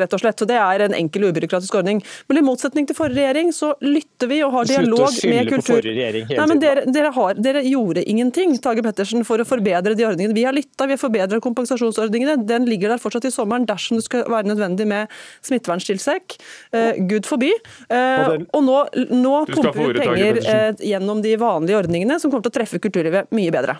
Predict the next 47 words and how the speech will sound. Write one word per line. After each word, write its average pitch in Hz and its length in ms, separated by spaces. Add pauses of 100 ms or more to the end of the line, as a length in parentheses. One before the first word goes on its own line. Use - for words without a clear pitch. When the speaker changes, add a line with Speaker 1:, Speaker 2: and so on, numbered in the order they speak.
Speaker 3:
Tage 165 180
Pettersen, 151 460 (320)
siste 156 480 (340)
replikk. 151 460 (500)
Speaker 2:
Og 180 120
de 190 120
ordningene 160 480
lå 165 140 (100)
også 147 200
der 151 160
når 156 160
Trettebergstuen 139 500
tok - 240
over 123 80
kontoret 135 400
og - 60
skulle 160 180
Speaker 1:
Nei, - 80
Speaker 2:
gjelde 220 80
Speaker 1:
det 247 80
gjorde 208 100
Speaker 2:
ut 160 40
Speaker 1:
de - 100
ikke. 202 140
Speaker 2:
desember. 160 260
Der, 147 120 (120)
der, 147 240
det 139 240
gjorde 143 180
de, 170 140
og 165 80
det 165 80
er 156 80
brukt 160 160
over 151 120
ti 139 240
milliarder 139 460
på 151 140
de 156 60
ordningene 123 340
vi - 20
har 160 80
hatt, 165 60
så 160 100
du 151 60
må 170 140
gjerne 147 280